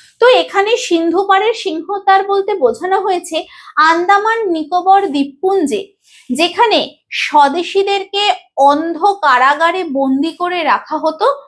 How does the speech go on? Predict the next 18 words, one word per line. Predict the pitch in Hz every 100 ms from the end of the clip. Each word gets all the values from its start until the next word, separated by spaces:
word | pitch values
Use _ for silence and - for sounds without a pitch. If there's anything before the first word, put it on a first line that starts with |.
| _ _
সেই | - - - 415 494 508
কারাগারের | 392 320 311 320 381 453 453
প্রধান | 311 277 285 294 269
দরজাকে | 240 151 202 113 - - _ _ _ _ _ _ _ _
এখানে | - - 330 587 640 - - -
এই | 254 262
সিন্ধু | - 285 294 320
পাড়ের | 370 359 392
সিংহদ্বারে | 392 320 277 285 349 285 262 254
বলতে | 220 208 196 440 -
এটাই | - 180
বোঝানো | 214 226 - 208
হয়েছে। | - - - _ - - - - 277
ধমক | - 320 330 440 508 - 370
হেনে | 427 523 440
ভাঙলো | 285 285 277 294 349 453
আগল, | 339 254 254 330 349 254 190 - -
অর্থাৎ | 233 247 - 349 523